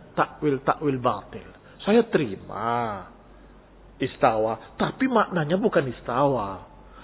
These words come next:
Saya terima tangan Allah di atas makhluk, tapi tangan Allah maknanya bukan tangan. Alasan apa, wahai Mu'tazilah, kamu menolak makna tersebut? Ya masa Allah punya tangan kayak kita?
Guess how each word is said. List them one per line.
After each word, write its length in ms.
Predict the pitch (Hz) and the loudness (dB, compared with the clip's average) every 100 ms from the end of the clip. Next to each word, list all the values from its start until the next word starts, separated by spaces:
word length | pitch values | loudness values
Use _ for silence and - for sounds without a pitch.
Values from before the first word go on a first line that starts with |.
| - | 2
Saya 240 | - 269 - | 12 12 12
terima 640 | 262 247 196 170 220 170 | 12 12 10 12 12 12
tangan 320 | 202 190 190 | 12 12 10
Allah 180 | 180 202 160 | 12 12 12
di 60 | |
atas 240 | 151 147 143 | 8 8 4
makhluk, 320 | 135 135 151 - - | -2 0 -2 0 -2
tapi 240 | - 269 | 0 4
tangan 320 | 190 170 147 | 4 4 2
Allah 220 | - 180 214 | 2 2 4
maknanya 400 | 135 113 151 156 | 4 2 0 0
bukan 240 | 113 113 | 0 0
tangan. 560 | 131 147 190 123 95 - - - - - - - - - - - - - - - - - - - - - - - - | 2 4 4 2 -6 -12 -16 -20 -20 -20 -20 -20 -20 -20 -20 -20 -20 -20 -20 -20 -20 -20 -20 -20 -20 -20 -20 -20 0
Alasan 440 | 226 254 247 254 240 | 8 8 10 8 10
apa, 320 | 262 262 240 220 | 8 12 12 12
wahai 200 | 220 214 | 12 12
Mu'tazilah, 680 | 208 - 247 190 196 151 - - - - | 10 12 12 12 10 10 4 -12 -16 -6
kamu 320 | - 220 220 220 | 6 8 10 12
menolak 320 | 254 220 - | 12 12 10
makna 400 | 190 190 190 185 | 10 10 10 8
tersebut? 400 | 269 226 180 - - - - - - - - - - - - - | 6 6 4 2 -8 -20 -20 -20 -20 -20 -20 -20 -20 -20 -20 12
Ya 160 | 254 | 12
masa 680 | 330 311 - 247 185 - - - | 12 12 12 10 10 0 8 12
Allah 220 | 262 240 | 12 12
punya 240 | 254 240 | 12 10
tangan 240 | 233 226 214 | 12 10 12
kayak 240 | 214 202 | 12 10
kita? 280 | 214 147 | 6 6